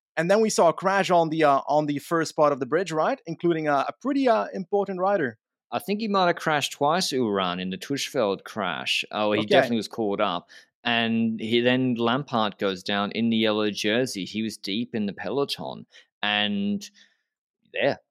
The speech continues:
Speaker 2: like, that's the yellow jersey. It, the, the benefit for him was headwind, strong headwind.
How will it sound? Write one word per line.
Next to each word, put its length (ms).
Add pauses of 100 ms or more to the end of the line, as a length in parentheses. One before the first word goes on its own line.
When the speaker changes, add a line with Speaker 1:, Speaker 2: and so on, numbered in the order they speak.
(120)
Speaker 2:
like, 300
that's 480
the 80
yellow 240
jersey. 800
It, 280
the, 200
the 80
benefit 480
for 60
him 240
was 460 (960)
headwind, 460
strong 340
headwind. 440